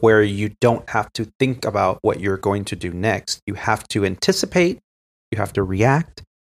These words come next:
and you have to do what you're supposed to do. How much pressure do you put in the left rudder if the right engine has failed? And how long should you hold it in for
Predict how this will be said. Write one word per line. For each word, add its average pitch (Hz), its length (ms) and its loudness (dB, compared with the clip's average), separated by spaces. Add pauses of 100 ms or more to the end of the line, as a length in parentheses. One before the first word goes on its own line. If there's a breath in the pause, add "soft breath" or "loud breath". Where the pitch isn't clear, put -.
(260)
and 107 160 0
you 107 100 2
have 101 340 0
to 98 280 -2 (880)
do 127 180 6
what 120 140 6
you're 104 80 2
supposed - 300 2
to - 60 -6
do. 87 140 0
How - 180 2
much 151 180 0
pressure - 260 0
do 101 80 0
you 98 100 2
put 98 320 2 (380)
in 98 220 2
the 90 80 4
left 104 340 4
rudder 95 520 4
if - 300 -2
the 85 340 0 (1080)
right 104 240 4
engine 90 220 0
has 87 160 -2
failed? - 400 -4 (240)
And 92 400 0 (200)
how 151 220 2
long 127 280 6
should 101 260 0
you 98 100 -2
hold 101 300 4
it 95 80 2
in 90 200 0
for 90 480 0